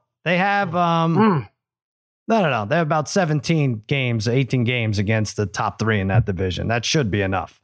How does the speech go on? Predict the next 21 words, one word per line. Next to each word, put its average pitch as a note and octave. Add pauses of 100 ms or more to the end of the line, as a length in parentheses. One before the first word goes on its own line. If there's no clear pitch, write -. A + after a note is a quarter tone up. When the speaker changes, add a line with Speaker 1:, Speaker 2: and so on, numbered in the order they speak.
Speaker 2:
Yeah. C3 (120)
Speaker 1:
Uh, G2+
I G#2
got B2
some A2+
Baltimores G#2+
and F#2+
Miamis F#2+
in E2+
there. -
All -
right. E2
So B2
anyone B2+
else A#2
rooting B2
against A2
the G#2
Nationals, F#2+
that's, G#2
uh, G2